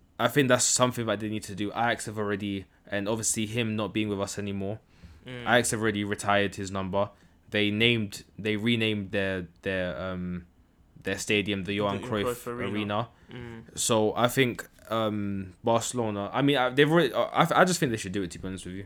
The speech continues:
Speaker 1: I mean,
Speaker 2: Mm-hmm.
Speaker 1: the number fourteen, it's always gonna be linked with Johan Cruyff, and
Speaker 2: Mm-hmm.
Speaker 1: I don't, I don't know if there's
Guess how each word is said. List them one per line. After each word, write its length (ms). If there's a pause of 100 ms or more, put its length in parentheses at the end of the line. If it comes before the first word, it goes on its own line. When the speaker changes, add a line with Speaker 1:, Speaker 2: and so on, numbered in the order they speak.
(120)
Speaker 1:
I 80
mean, 200
Speaker 2:
Mm-hmm. 100 (400)
Speaker 1:
the 80
number 200
fourteen, 680 (640)
it's 180
always 180
gonna 160
be 180
linked 460
with 300
Johan 280
Cruyff, 380
and 240
Speaker 2:
Mm-hmm. 140 (760)
Speaker 1:
I 100
don't, 220
I 80
don't 280
know 160
if 140
there's 380